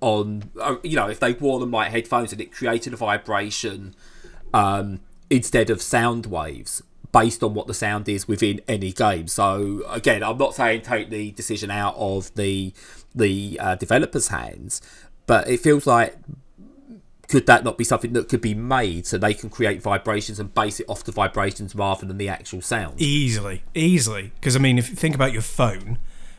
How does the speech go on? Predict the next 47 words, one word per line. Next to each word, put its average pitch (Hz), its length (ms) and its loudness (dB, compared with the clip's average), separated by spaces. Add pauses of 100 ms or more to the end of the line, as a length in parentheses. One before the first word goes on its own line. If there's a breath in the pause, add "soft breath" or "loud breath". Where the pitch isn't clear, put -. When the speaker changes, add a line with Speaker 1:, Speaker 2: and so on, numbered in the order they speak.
Speaker 2:
think 135 260 2
how 127 180 4
small 123 420 4
they 113 220 0
are, 101 260 -4 (220)
and 110 200 -2
think 117 240 -2
about 117 220 6
Speaker 1:
Yeah. 92 60 4
Speaker 2:
the, 110 160 4
the 120 160 2
vibration 117 580 2
in 104 80 0
your 101 100 -4
phone. 107 380 0
So 107 80 -4
you 110 100 -2
could 117 200 -4
put 127 320 4 (520 loud breath)
one 135 260 6
e-, 127 160 2
one 135 200 4
of 123 80 6
each 131 220 0
of 113 60 -2
those 113 300 4
into 113 400 6
each, 123 400 0 (260)
you 123 100 -4
know, 104 160 -2
headphone 113 520 0
cup. 143 300 -2 (580 loud breath)
Um, 110 520 2 (100)
make 120 160 2
sure 123 240 6
that 104 120 2
it's - 480 0
far 127 320 6
enough 117 180 2
away 117 180 2
from 110 200 -2
the 107 120 0
ear 107 160 4
so 107 180 2
that 101 60 0
it - 120 -2
couldn't 110 300 -2